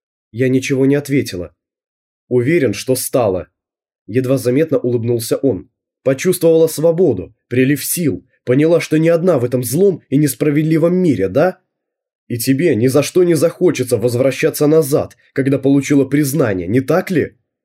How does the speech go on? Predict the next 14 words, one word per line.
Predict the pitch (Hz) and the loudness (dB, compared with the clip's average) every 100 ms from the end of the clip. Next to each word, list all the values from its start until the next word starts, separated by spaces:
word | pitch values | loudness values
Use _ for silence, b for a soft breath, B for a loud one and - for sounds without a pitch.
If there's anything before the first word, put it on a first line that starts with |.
| _ _ _ | _ _ _
Прищурился | 143 143 - 139 127 120 170 | -4 -2 0 0 0 -2 -2
он. | - 110 90 _ _ _ _ | 0 -2 -6 _ _ _ _
"Мне | 139 147 151 | -4 0 0
больно", | 127 160 147 117 101 - _ _ _ _ | 0 0 0 0 -4 -10 _ _ _ _
всхлипнула | - - 135 123 135 127 | -8 -4 -4 0 2 2
я. | 135 131 - _ _ _ _ - | 0 -4 -6 _ _ _ _ -6
Царь | 131 131 | -2 2
медленно | 170 160 160 151 | 2 2 0 0
убрал | 139 127 139 123 | 0 0 2 2
руки | 147 180 165 - | 2 -2 -4 -6
и | - | -6
встал | 156 - 127 | -4 -2 -2
с | - | -2
кровати. | 139 147 135 98 82 | -2 0 0 -2 -8